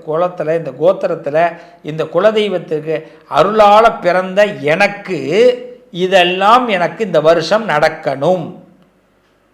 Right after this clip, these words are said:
நடக்கக்கூடாத ஒரு அஞ்சு பாயிண்ட் எழுதிங்க. இதெல்லாம் நடக்க வேண்டாம், தவிர்க்கணும். நடக்கக்கூடாதுன்னு எழுதக்கூடாது, நடக்கிறத தவிர்க்கணும். இதெல்லாம் எனக்கு வேண்டாம். நடக்கிறது ஒன்பது,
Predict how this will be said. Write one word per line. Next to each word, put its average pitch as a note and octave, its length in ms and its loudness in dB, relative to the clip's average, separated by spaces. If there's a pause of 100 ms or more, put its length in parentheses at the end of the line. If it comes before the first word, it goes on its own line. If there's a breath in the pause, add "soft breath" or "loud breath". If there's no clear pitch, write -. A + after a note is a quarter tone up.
(120)
நடக்கக்கூடாத A#3+ 1120 4
ஒரு G#3+ 120 2
அஞ்சு G3+ 320 -2
பாயிண்ட் G3+ 320 -2
எழுதிங்க. D3+ 480 -4
இதெல்லாம் G3+ 480 0
நடக்க F#3 480 0
வேண்டாம், E3+ 920 2
தவிர்க்கணும். F3 840 -2
நடக்கக்கூடாதுன்னு A3+ 920 2
எழுதக்கூடாது, C#3 480 -2 (460 loud breath)
நடக்கிறத G#3 880 0
தவிர்க்கணும். F#3+ 680 -2
இதெல்லாம் F3 280 -4
எனக்கு F3 220 -10
வேண்டாம். D3+ 420 -4 (1000 soft breath)
நடக்கிறது G#3+ 1120 0 (200)
ஒன்பது, F#3+ 800 0